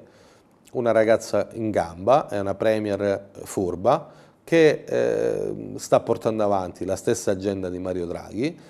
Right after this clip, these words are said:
lo fa però con un'altra furbizia, perché lei riesce a sembrare una popolana con i popolani, una statista con gli statisti,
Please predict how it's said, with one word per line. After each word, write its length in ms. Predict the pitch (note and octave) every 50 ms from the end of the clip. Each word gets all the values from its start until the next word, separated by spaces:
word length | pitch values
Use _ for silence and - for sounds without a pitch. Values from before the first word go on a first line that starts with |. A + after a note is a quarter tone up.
| - - _ _ -
lo 80 | G#2+ A2+
fa 220 | - - B2 A#2 F#2+
però 260 | A2 G#2+ A2 A2 G2+
con 200 | - G#2 G2+ G2+
un'altra 380 | F#2+ F#2+ G2 G2+ G2 - G2+
furbizia, 760 | F#2+ - - F2+ F2+ E2+ F#2+ F2 D#2+ - - - A#2+ B2 C#3+ D3
perché 280 | A#2 G#2+ - - G#2+
lei 140 | G#2 G#2 G2+
riesce 380 | F#2 G2 G2 F#2+ F#2 - - F#2+
a 20 |
sembrare 440 | - - - F#2+ F#2+ G2 G2 F#2 F#2
una 160 | F#2 F#2+ F#2+
popolana 560 | - G2 F#2 - G2 F#2+ F#2+ F#2+ F#2+ F#2 F2+
con 160 | - - F2+
i 80 | F2+ F2
popolani, 640 | - F#2 E2+ - F2+ F2 F#2+ G#2+ A2 A2 G#2+ G#2 G2
una 180 | F2+ F2+ F#2
statista 560 | F#2 - - F2 E2+ - G2 G2 G2 - F#2+ F#2
con 140 | F2+ F2+
gli 100 | F#2 F2+
statisti, 720 | F2+ - - - - - A2+ A#2 G#2+ - - - G#2+ G#2+ G#2+